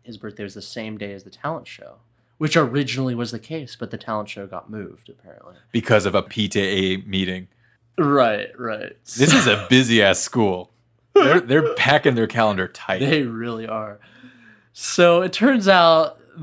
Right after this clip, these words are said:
Speaker 1: the, his main gripe throughout this movie just turns out to have been not the case.
Speaker 2: It was a giant misunderstanding. It turns out he is the idiot 'cause he doesn't know when his birthday is.
Speaker 1: Yeah, yeah.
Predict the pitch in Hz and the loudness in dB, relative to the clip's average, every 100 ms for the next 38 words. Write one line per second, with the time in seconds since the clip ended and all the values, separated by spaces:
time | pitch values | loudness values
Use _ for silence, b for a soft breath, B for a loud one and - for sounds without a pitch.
0 | 143 190 180 151 175 147 147 160 175 175 | -2 2 2 2 0 -2 -2 0 2 0
1 | 143 135 135 123 - - 127 117 113 113 | -4 0 0 0 -6 -6 0 0 -2 -10
2 | - 117 110 107 104 104 - 110 104 - | -10 -10 -8 -8 -8 -10 -14 -18 -16 -14
3 | 107 98 101 95 95 104 92 90 92 90 | -14 -8 -6 -6 -8 -14 -14 -14 -16 -16
4 | 92 98 92 87 _ 92 - - 104 - | -18 -14 -12 -12 _ _ -20 -20 -20 -20
5 | - _ _ _ 123 123 104 90 - 113 | -20 _ _ _ -4 -2 -2 -6 -4 0
6 | 101 101 98 98 - 98 90 - 90 113 | 0 -2 -4 -4 -2 -4 -6 -8 -4 -4
7 | - 147 127 127 - 123 107 104 95 95 | 0 2 4 2 2 0 0 0 -2 -2
8 | 95 - 101 - - 104 95 - 113 95 | -6 -6 -8 -8 -8 -8 -8 -6 -2 -2
9 | 104 95 90 87 - 90 - - - _ | 0 0 0 -4 -8 -12 -12 -20 -20 _
10 | _ 131 120 110 104 104 123 113 107 104 | _ -2 0 0 -2 -2 -6 -10 -8 -8
11 | 104 | -8